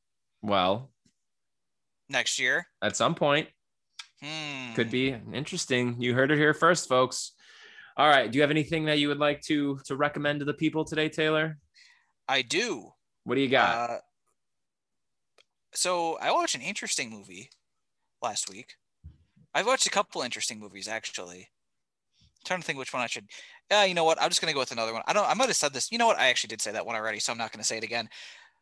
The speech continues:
Speaker 2: Hmm. Which one do I, these I wanna go with? You know what? I'm gonna recommend a hockey movie 'cause I watched it on Friday. Sudden
Speaker 1: Mm-hmm.
Speaker 2: Death with Jean-Claude Van Damme.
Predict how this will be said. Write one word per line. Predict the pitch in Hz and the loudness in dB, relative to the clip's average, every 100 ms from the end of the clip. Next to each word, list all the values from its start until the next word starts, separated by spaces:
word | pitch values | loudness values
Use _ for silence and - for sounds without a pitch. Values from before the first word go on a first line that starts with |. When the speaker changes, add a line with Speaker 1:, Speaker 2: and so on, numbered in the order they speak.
| _ _ | _ _
Speaker 2:
Hmm. | 208 196 151 110 | -6 -4 -4 -6
Which | 143 226 | -8 -6
one | |
do | 208 185 | -4 -2
I, | |
these | 147 143 | -2 -2
I | 120 | -2
wanna | 95 | -6
go | 85 80 | -10 -14
with? | - | -4
You | 226 | 4
know | |
what? | 302 - | 4 4
I'm | 196 | 2
gonna | 262 | 0
recommend | 254 240 214 | 0 0 2
a | |
hockey | 190 202 | 2 0
movie | 139 92 90 | -8 -12 -8
'cause | - | -2
I | 123 | 2
watched | 127 135 - | 2 2 0
it | 87 - - | -4 -6 -6
on | 101 | -8
Friday. | 98 95 95 85 - _ _ _ _ - | -8 -10 -10 -10 -14 _ _ _ _ -8
Sudden | - 123 123 | 0 2 0
Speaker 1:
Mm-hmm. | 196 | 0
Speaker 2:
Death | 185 170 - | 0 0 -4
with | 120 | -8
Jean-Claude | - 135 139 151 139 | -2 0 2 2 2
Van | 139 131 | 4 2
Damme. | 131 143 95 | 4 2 0